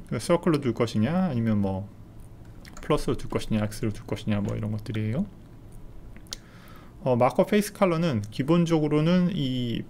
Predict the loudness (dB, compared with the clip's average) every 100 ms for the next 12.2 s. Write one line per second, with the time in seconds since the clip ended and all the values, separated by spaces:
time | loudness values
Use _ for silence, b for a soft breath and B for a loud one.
0 | -2 2 4 4 2 0 -2 0 0 0
1 | -6 -18 -20 -20 -18 -8 -2 -2 0 0
2 | 0 0 0 0 0 -8 -18 -20 -20 -20
3 | -20 -20 -20 -18 -18 -18 -18 B B -2
4 | 0 0 0 -2 0 0 2 4 4 2
5 | 2 0 0 B B B B -16 0 2
6 | 4 2 -2 2 6 8 8 6 4 4
7 | 4 4 6 4 2 -2 -4 -16 -14 -4
8 | -4 0 2 2 4 4 4 2 0 2
9 | 0 0 -2 -2 0 0 2 2 4 2
10 | 0 -8 -2 0 2 0 0 0 2 2
11 | 4 4 4 2 2 2 0 0 -2 -2
12 | -2 -2